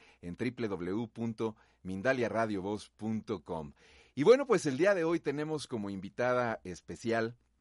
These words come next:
a Evangelina Ale.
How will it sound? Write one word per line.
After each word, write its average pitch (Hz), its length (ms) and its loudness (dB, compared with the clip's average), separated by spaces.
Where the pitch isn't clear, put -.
a 98 360 -4
Evangelina 107 1040 -6
Ale. 101 480 -2